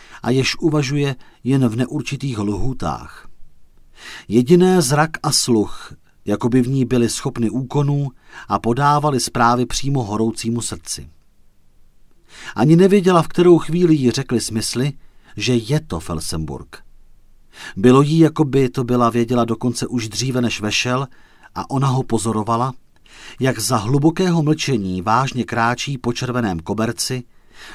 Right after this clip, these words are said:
nádherný svou osamoceností, vystupuje několik stupňů, prochází chórem, blíží se a prochází před ní.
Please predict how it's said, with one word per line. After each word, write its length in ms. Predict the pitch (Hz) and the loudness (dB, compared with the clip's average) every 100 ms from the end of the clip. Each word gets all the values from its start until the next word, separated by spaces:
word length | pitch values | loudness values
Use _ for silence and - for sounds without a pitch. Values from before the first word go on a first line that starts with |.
| - | -2
nádherný 640 | 110 123 127 143 127 139 | 2 4 4 0 0 -4
svou 300 | 127 120 117 | -4 0 0
osamoceností, 1160 | 101 120 - 123 127 135 131 123 - 135 131 123 - _ - - | 0 -4 -2 -2 -2 -4 -4 -6 -6 -6 -6 -10 -16 _ -20 -4
vystupuje 600 | 110 123 - 151 143 135 | 0 0 0 -4 0 2
několik 380 | 123 120 123 - | 2 2 0 0
stupňů, 600 | - 127 - 135 131 131 - - - | -6 -8 -4 -4 -2 -4 -10 -20 -4
prochází 600 | 131 131 139 131 113 113 | -4 0 2 2 0 -4
chórem, 600 | - 120 117 123 131 127 - _ - - | -4 0 0 0 -2 -6 -12 _ -20 -14
blíží 540 | 90 127 151 143 151 160 | 0 2 4 2 0 -2
se 280 | - 151 - | -2 -4 -2
a 140 | 123 | -4
prochází 600 | 120 123 135 127 123 123 | -2 -4 0 0 0 -6
před 260 | - 107 87 | -4 -4 -4
ní. 360 | 73 65 71 | -8 -10 -16